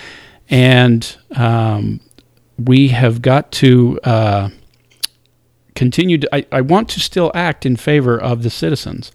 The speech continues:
So my job as an elected official is to represent them. And if they want me to to turn this down and to not allow it, then I will absolutely consider that.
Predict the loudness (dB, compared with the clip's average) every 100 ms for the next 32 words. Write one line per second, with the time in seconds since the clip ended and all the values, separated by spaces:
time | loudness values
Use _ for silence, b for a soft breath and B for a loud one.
0 | B B B B -2 2 4 2 -2 0
1 | 2 0 -6 _ 0 4 4 2 0 0
2 | 0 2 0 0 -4 0 -2 0 -2 0
3 | -4 -2 -2 2 2 2 -2 -2 -2 -2
4 | -2 -4 -8 -8 -8 -14 B B B B
5 | -2 0 2 2 4 2 2 0 -2 -4
6 | -2 -2 0 -6 -12 _ -8 -4 -4 -2
7 | 0 2 0 0 0 0 0 -4 -8 _
8 | _ -20 _ _ _ _ _ -20 -2 0
9 | 4 4 6 6 4 4 2 0 -6 B
10 | B B B -2 0 2 0 0 -2 -4
11 | -10 _ -4 -4 -4 -6 -4 -4 -4 -4
12 | -2 -2 -2 -6